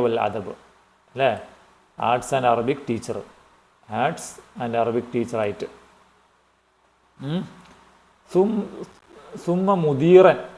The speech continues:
പിന്നെ എന്താണ്? അതിൻ്റെ പ്രിൻസിപ്പളായി. ലി മദ്രസ, സ്കൂളിൻ്റെ പ്രിൻസിപ്പളായി. സുമ്മ വക്കീലൻ, പിന്നെ എന്താണ്? റെക്ടർ. വക്കീൽ എന്ന് വെച്ചാൽ റെക്ടർ എന്നാണ്. അതായത്, ഏ, വിസാറത്ത് തർബിയ, വിദ്യാഭ്യാസ വകുപ്പിൻ്റെ വക്കീലും കൂടി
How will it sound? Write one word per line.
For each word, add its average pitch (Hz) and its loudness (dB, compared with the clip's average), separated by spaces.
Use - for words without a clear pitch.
പിന്നെ 143 -2
എന്താണ്? 131 -2
അതിൻ്റെ 123 -2
പ്രിൻസിപ്പളായി. 123 -6
ലി 127 0
മദ്രസ, 110 -8
സ്കൂളിൻ്റെ 123 -4
പ്രിൻസിപ്പളായി. 131 -4
സുമ്മ 151 0
വക്കീലൻ, 180 6
പിന്നെ 139 -4
എന്താണ്? 127 0
റെക്ടർ. 123 2
വക്കീൽ 139 -2
എന്ന് 143 -4
വെച്ചാൽ 135 0
റെക്ടർ 127 -2
എന്നാണ്. 120 -4
അതായത്, 120 -6
ഏ, 135 -2
വിസാറത്ത് 131 2
തർബിയ, 104 -4
വിദ്യാഭ്യാസ 127 0
വകുപ്പിൻ്റെ 120 -2
വക്കീലും 135 -4
കൂടി 117 -2